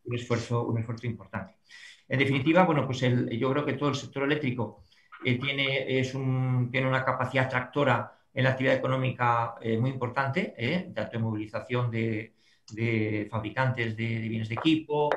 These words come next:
empresas instaladoras de, de montajes eléctricos y, y todo esto, pues, al final, eh, pues, es una,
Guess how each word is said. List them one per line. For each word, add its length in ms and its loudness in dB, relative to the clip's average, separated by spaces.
empresas 400 -6
instaladoras 540 -8
de, 240 -10
de 80 -8
montajes 640 -2
eléctricos 720 2
y, 360 6
y 60 2
todo 180 2
esto, 160 -2
pues, 160 -2
al 60 -2
final, 440 2
eh, 260 0
pues, 180 -8
es 120 -6
una, 320 -2